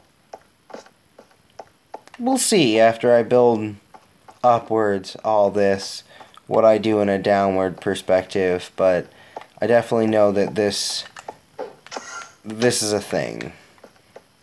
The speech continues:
This is, this is huge. But when you get, when you get all of it done, you know, it'll, it'll be quite beautiful.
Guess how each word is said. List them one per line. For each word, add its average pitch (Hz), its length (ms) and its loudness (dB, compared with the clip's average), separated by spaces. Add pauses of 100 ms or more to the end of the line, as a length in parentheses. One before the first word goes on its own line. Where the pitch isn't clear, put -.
(160)
This 110 260 -4
is, 104 240 0
this 101 220 -8
is 95 140 -10
huge. 101 840 -8 (760)
But 120 380 2
when 127 160 -2
you 123 100 -2
get, 143 360 2 (280)
when 151 140 -2
you 180 40 -4
get 190 140 2
all 185 200 6
of 180 80 0
it 175 100 -2
done, 131 440 2 (180)
you 123 120 -6
know, 101 480 -2 (1700)
it'll, 110 500 2 (540)
it'll 110 120 -6
be 107 80 -6
quite 101 380 -2
beautiful. 92 680 -6